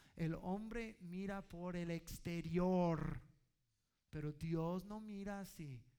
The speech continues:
Dios mira al corazón y juzga según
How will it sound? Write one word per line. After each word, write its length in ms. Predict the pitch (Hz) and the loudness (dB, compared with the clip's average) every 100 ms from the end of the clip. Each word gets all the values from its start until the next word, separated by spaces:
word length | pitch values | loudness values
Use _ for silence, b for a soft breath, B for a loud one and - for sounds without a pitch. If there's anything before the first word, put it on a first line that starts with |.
| _ _ _ _ _ | _ _ _ _ _
Dios 340 | 143 156 156 151 | -4 -2 0 -2
mira 260 | 160 156 | -6 -6
al 120 | 156 143 | -6 -6
corazón 720 | 151 139 131 - 156 143 139 - | -6 -6 -6 -6 -6 -6 -10 -6
y 200 | 175 160 | -2 -2
juzga 920 | 180 - 247 294 254 - 175 156 165 | -2 -2 -2 0 -2 -4 -6 -8 -12
según 840 | - - 180 160 151 202 208 160 | -10 -6 -2 -2 -2 -2 -2 -6